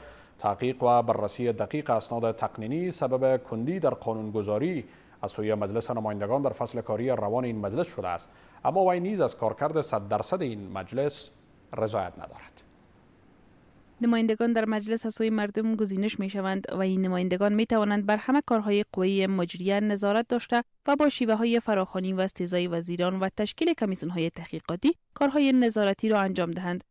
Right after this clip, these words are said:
Speaker 2: اما شماری از اعضای مجلس نمایندگان به این باورند که بنابر نهادینه نشدن فرهنگ دموکراسی به گونهٔ درست آن در کشور،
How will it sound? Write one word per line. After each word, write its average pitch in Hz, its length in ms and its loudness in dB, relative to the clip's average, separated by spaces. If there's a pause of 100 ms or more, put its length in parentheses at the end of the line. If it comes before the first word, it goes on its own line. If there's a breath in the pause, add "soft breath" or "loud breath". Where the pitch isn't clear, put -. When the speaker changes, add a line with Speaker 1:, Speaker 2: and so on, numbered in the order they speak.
Speaker 2:
اما 185 220 -2
شماری 180 340 0
از 185 120 0
اعضای 185 280 2
مجلس 185 360 -2
نمایندگان 196 580 -2
به 190 60 0
این 220 180 2
باورند 233 420 2
که 226 160 0 (220)
بنابر 277 340 4
نهادینه 220 600 2
نشدن 220 440 -2
فرهنگ 208 540 -2
دموکراسی 180 560 -4
به 175 100 0
گونهٔ 170 300 -2
درست 190 320 -4
آن 240 120 0
در 240 160 -2
کشور، 240 320 0